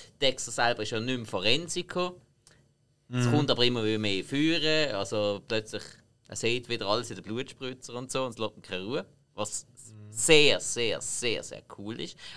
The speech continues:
Speaker 1: Aber
Speaker 2: Mhm.
Speaker 1: er hat natürlich nicht mehr die technischen Mittel und alles um wie
Speaker 2: Mhm.
Speaker 1: früher. Darum alles ein bisschen langsamer. Tut dem Ganzen aber nicht unbedingt schlecht. Also
Speaker 2: Ja.
Speaker 1: ich find's passend.
Speaker 2: Ja, kann man
Speaker 1: Also
Speaker 2: vorstellen.
Speaker 1: ich bin, bin noch voll dabei.
Speaker 2: Mhm.
Speaker 1: Das andere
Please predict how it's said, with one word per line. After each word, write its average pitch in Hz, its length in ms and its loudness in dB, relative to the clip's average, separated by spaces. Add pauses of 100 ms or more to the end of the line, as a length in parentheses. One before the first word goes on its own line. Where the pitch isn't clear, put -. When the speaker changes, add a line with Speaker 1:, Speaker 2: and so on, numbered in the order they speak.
Speaker 1:
Aber 123 200 4
Speaker 2:
Mhm. - 20 4
Speaker 1:
er - 20 -
hat 117 80 0
natürlich 117 220 -6
nicht 123 80 -6
mehr 107 160 -10
die - 40 -18
technischen 113 540 -4
Mittel 117 380 -8
und 107 160 -8
alles 104 340 0
um 107 180 -2
wie 98 200 0
Speaker 2:
Mhm. 104 40 -8
Speaker 1:
früher. 117 260 -2 (460)
Darum 113 360 0
alles 107 260 -2
ein 107 80 -8
bisschen 95 420 -10
langsamer. 90 640 -8 (380)
Tut 151 300 -6 (720)
dem 139 160 -8
Ganzen 120 480 -4
aber 107 280 -2
nicht 139 260 -6
unbedingt 135 580 -8
schlecht. - 420 -8
Also 104 360 -4 (160)
Speaker 2:
Ja. 240 180 -4
Speaker 1:
ich 294 80 -8
find's 233 240 -2
passend. 185 320 0
Speaker 2:
Ja, 214 60 -6
kann 220 100 -14 (280)
man - 80 -10
Speaker 1:
Also 113 180 4
Speaker 2:
vorstellen. 131 520 4
Speaker 1:
ich - 180 -6
bin, 180 400 0 (260)
bin 190 140 4
noch 175 100 4
voll 139 200 4
dabei. 98 300 -6 (300)
Speaker 2:
Mhm. 135 280 -6 (440)
Speaker 1:
Das - 180 -18
andere 220 320 4